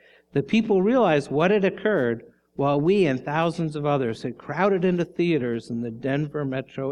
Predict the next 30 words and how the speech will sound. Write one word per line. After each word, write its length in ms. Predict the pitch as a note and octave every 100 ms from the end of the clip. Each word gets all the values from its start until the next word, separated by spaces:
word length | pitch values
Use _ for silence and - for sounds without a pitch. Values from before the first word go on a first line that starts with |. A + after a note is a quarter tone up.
| -
area. 500 | C#3 C#3+ A#2+ A2 - _ _ _ _ _ _ _ _ _
In 120 | D#3 D3+
our 260 | D3 D#3 E3
own 300 | F3+ G#3+ F#3
town 400 | F3+ F3 E3+ D#3+
of 160 | D3+
Aurora, 640 | D3 C#3+ C#3+ C#3+ A2+ G#2+ - _ _ _ -
a 100 | C#3
portion 500 | - F#3+ G#3 - F#3
of 180 | D3+ D3
the 80 |
chaos 760 | C3+ - G3 G#3+ G#3 G3+ - F3
we 140 | D3+
had 120 | C3+
just 320 | C3+ D#3+ - D#3
witnessed 460 | F3+ F#3 F3+ -
on 180 | E3+ E3+
the 80 | E3
screen 580 | - - F3+ A#2+ A2+ - _ _ _
had 160 | - B2
become 380 | B2 - C#3+ C3+
a 60 |
nightmarish 760 | B2+ C3 E3 D3+ C3+ C3+ C3 -
reality. 720 | C3 B2 C3 C3+ A#2 - _ _ _ _ _ _ _ _
Twelve 420 | - D3 D3 C#3+
dead, 320 | B2+ C3 D3 - _ _ _ _ _ _ _
sixty 580 | - F3 F3 - D#3
injured, 680 | D#3+ C#3 C3 B2+ B2 C3+ C3+ _ _ _
frantic 520 | - F#3 G3+ G3+ G3+ -
evacuations 1080 | D#3 E3 E3 F3 D3+ E3 D#3+ - E3 D#3